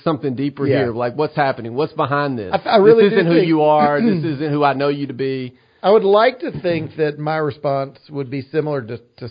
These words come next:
Speaker 2: some, that, that it seems like, you know, that, that they kind of like, "Man, like, what's going on here?" And then,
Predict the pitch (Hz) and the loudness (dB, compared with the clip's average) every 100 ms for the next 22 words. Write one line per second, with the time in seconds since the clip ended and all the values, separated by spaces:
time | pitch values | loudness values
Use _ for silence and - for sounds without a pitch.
0 | - 151 123 123 117 135 151 139 135 131 | -14 -8 -6 -8 -12 -16 -14 -10 -10 -10
1 | 139 139 - 123 - 139 131 110 123 120 | -12 -12 -16 -20 -14 -12 -12 -10 -10 -10
2 | _ _ 110 135 127 123 117 110 113 - | _ _ -16 -14 -14 -14 -14 -12 -12 -14
3 | _ _ _ _ _ _ _ _ _ _ | _ _ _ _ _ _ _ _ _ _
4 | - 131 156 156 156 147 131 120 151 160 | -14 -4 -2 0 0 0 -4 -6 -6 -6
5 | 131 143 - - 175 170 143 170 147 127 | -6 -6 -8 -4 -2 -2 -2 -2 -2 -4
6 | 113 110 127 139 147 _ _ _ - 139 | -6 -8 -10 -10 -16 _ _ _ -10 -6
7 | 135 127 113 110 _ _ _ _ _ _ | -6 -8 -10 -16 _ _ _ _ _ _
8 | _ - 127 170 165 139 135 131 | _ -8 -4 -2 -2 -2 -8 -12